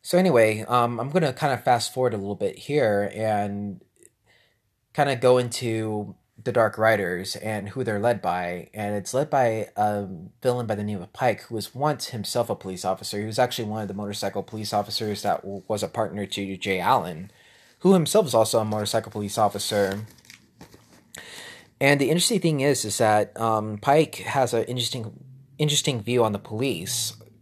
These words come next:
being that he was once a police officer himself, saying that they don't protect people,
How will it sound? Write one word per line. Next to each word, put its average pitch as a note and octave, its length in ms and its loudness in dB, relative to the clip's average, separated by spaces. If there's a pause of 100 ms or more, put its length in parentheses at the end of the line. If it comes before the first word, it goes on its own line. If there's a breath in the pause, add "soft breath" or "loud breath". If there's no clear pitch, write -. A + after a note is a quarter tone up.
(100)
being C#3 220 0
that A2+ 140 6
he B2+ 120 -4
was A#2+ 200 2
once B2+ 160 -2
a - 40 -10
police G2+ 240 -8
officer G#2 300 -4
himself, G2 440 -2
saying A2 360 -6
that G2+ 120 -2
they A2 60 -6
don't G#2 180 -6
protect A2+ 380 -4
people, A#2 640 0